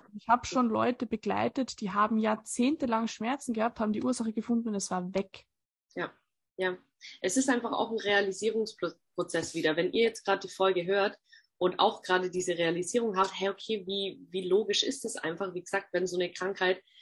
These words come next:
Speaker 2: nicht infektiös passiert, dann muss es ja von innen kommen und dann hört einfach das Thema Zufall auf.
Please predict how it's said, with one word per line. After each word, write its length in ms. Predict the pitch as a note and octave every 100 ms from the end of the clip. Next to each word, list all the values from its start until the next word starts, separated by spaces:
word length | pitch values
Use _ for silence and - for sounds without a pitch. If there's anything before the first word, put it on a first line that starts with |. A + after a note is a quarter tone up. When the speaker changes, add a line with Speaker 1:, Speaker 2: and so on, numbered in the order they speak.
| - -
Speaker 2:
nicht 260 | F#3 F#3+ -
infektiös 840 | G3+ - F#3 - - G#3+ A#3+ -
passiert, 400 | G3+ F#3+ F#3+ F#3+
dann 140 | F3+
muss 300 | F3+ G3+ B3
es 180 | A#3+ -
ja 340 | F3+ F3 F#3 - -
von 140 | F#3
innen 280 | - G3+ F#3+
kommen 280 | - G#3 G3+
und 140 | F3
dann 160 | F3+ F#3 _ - -
hört 320 | G3+ G3+ -
einfach 380 | E3+ F#3+ G#3 G3
das 180 | F#3+ -
Thema 400 | G3+ G3 F3+ -
Zufall 560 | - A#3+ B3 - D#3 -
auf. 300 | C3 C3